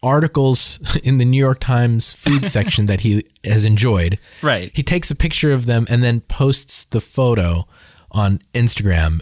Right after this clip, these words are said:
Speaker 1: and, and says that, you know, this was a good article. But because it's a picture of the print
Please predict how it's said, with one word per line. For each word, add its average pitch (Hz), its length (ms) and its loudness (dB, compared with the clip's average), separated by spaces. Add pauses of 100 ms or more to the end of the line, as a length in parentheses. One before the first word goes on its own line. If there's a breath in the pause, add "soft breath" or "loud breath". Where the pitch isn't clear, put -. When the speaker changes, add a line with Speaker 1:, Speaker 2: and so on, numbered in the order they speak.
Speaker 1:
and, 95 280 0
and 98 180 0
says 95 220 0
that, 98 160 -4
you 95 160 -2
know, 85 140 0
this 90 200 -2
was 90 120 -4
a 95 60 0
good 90 200 0
article. 98 480 -2 (240 loud breath)
But 127 220 -4 (260)
because 165 320 -2
it's 156 140 -4
a - 40 -4
picture - 380 -2
of 104 120 -2
the 101 80 -2
print - 540 -4